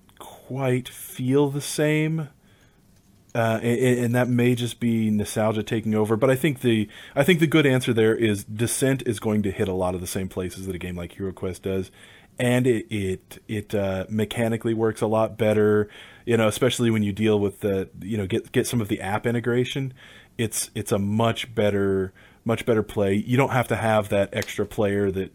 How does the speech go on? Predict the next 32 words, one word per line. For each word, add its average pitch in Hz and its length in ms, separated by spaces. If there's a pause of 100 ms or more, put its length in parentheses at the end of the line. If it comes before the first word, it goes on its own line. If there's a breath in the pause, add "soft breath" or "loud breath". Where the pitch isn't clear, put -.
(120)
that 95 160
is 92 260
kind 107 160
of 92 260
running 98 420
the, 92 280 (480 loud breath)
running 104 400
the 98 100
dungeon 98 360
master 92 360
for 92 280
you. 87 120
You 90 200
can, 90 340
you 101 100
can 98 140
let 95 140
the 101 100
app 95 220
do 104 100
that, 92 220
so 98 180
everyone's 95 400
actually 90 300
playing 90 300
together, 90 560 (640 soft breath)
uh, 104 160
which 98 160
I 95 80
think 95 220
has 90 200
some, 87 280